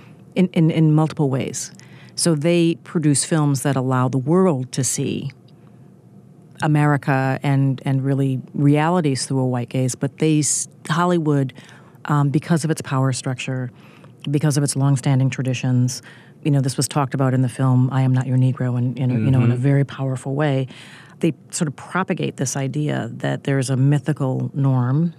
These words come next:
Speaker 1: that is built around, um, the majority, the as, as present majority culture in America. And, um, there is an expectation that a black audience is somewhat ancillary,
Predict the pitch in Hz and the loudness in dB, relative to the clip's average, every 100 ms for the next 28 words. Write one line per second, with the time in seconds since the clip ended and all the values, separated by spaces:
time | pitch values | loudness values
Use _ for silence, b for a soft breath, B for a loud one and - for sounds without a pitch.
0 | - - 131 120 123 131 - 123 123 120 | -18 -8 -6 -6 -6 -6 -6 -6 -4 -2
1 | 120 120 - 170 B B - 127 127 139 | -2 -4 -6 -14 B B -4 0 2 2
2 | 127 143 135 135 131 139 135 127 - 151 | 4 2 2 -2 -2 -2 -2 -4 -6 -2
3 | 147 123 165 135 135 139 135 131 131 - | -2 -2 -2 0 0 0 0 0 -2 -4
4 | 131 123 131 - B B B B B - | -6 -4 -6 -8 B B B B B -2
5 | 151 139 156 143 131 135 131 131 131 - | 2 2 2 0 0 -2 -2 -2 -4 -2
6 | 151 147 143 147 139 B B B - 156 | 0 2 4 2 0 B B B -2 2
7 | 147 139 - - - 156 139 170 165 160 | 2 0 -6 -16 -6 -4 0 2 4 2
8 | 135 - _ - - - 175 175 - 170 | -2 -8 _ -20 -12 -6 -4 -4 -6 -4
9 | 175 160 156 139 135 139 139 139 139 135 | 0 0 0 -2 -2 -4 -2 -2 -2 -2
10 | 139 131 131 139 131 - 143 139 - - | -2 -4 -4 -2 -2 -4 -2 -2 -4 -10
11 | 78 50 - | -12 -16 -20